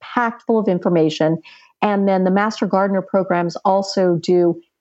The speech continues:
helplines. They do events in communities, at nurseries, at farmers markets to provide information, and, um, absolutely wonderful program.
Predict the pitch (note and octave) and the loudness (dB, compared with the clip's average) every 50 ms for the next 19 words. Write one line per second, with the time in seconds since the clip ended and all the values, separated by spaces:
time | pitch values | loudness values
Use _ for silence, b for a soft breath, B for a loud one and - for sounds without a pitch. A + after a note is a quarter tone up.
0 | - - - G3+ G#3 G#3 G#3 - - A#3+ A#3+ B3 B3 B3+ C4 C4 C4+ C#4+ C#4 - | -6 -2 0 2 2 0 -2 -2 0 0 2 2 2 0 0 0 0 -2 -4 -8
1 | - b b b b b b _ F3 E3 G3 G3+ F#3+ F#3+ D#3 - G3+ G3 G3 F#3 | -14 b b b b b b _ -2 0 2 2 2 0 0 0 2 2 2 0
2 | - - G3+ F#3 E3 D#3 D#3+ F3+ F3+ F#3 G3+ G3+ - - - - - G3 F#3 F3+ | 0 0 0 0 0 0 0 0 0 0 -2 -4 -6 -12 -10 -4 -2 0 0 0
3 | F3 F3 - - G3 F3+ E3+ F3 F3+ F#3 F3+ E3+ F#3 F3+ F3+ F#3 E3 - - - | -2 -4 -4 -2 0 2 2 2 2 2 2 2 2 2 2 2 2 0 -2 0
4 | - G3+ F#3+ G#3 G#3+ G#3+ G#3 - - - G3 G3 G3 F#3+ F#3+ F#3+ F#3 F#3 F3+ F3+ | 0 0 2 2 2 0 -2 -4 -2 0 0 2 2 2 2 2 2 2 2 2
5 | F3+ F3 F3 - - - - - F3+ F3+ F3+ F3+ F3+ E3+ E3 - F3 F3 F3 F3+ | 2 2 0 -2 -4 -4 -4 -4 -2 0 0 0 0 -2 -2 0 0 0 2 0
6 | F3+ F3+ - F#3 F3 F3 F3 F3 - - b b b b b b - - G#3+ F3 | -2 0 0 2 2 2 0 -2 -8 -18 b b b b b b -4 -2 -2 0
7 | - F#3+ F3+ D#3+ F3 E3+ F3 F3 F3 F3 F3 E3+ F3 - F3 F3 E3+ E3+ E3+ F3 | 0 0 0 2 2 0 0 0 0 0 -2 0 -2 -2 0 0 2 2 2 0
8 | E3+ - - F3+ F3 E3+ E3+ E3+ E3+ F3 E3+ B B B B B B _ - G3 | -2 -2 -2 0 0 2 2 2 0 0 -2 B B B B B B _ 0 0
9 | F#3 F3 F3 E3+ E3+ D#3+ E3+ E3+ E3+ E3 D#3+ - - - A3 A#3+ A#3+ - - C#4 | 2 2 0 0 0 0 2 2 0 0 -2 -4 -4 -2 -2 -2 -4 -2 -2 0
10 | B3 A#3 A#3 - G3+ G3 F3 E3+ F#3+ F#3 G3+ A#3 A3+ - C4 B3 - - - G#3+ | 2 2 2 2 0 0 0 0 0 2 2 0 0 0 -2 -2 -2 -2 0 2
11 | G3 G3 F#3+ G3 F#3+ F#3 F#3 F3+ F3+ F3+ F3+ F3+ | 2 2 2 2 2 2 2 2 2 0 0 -2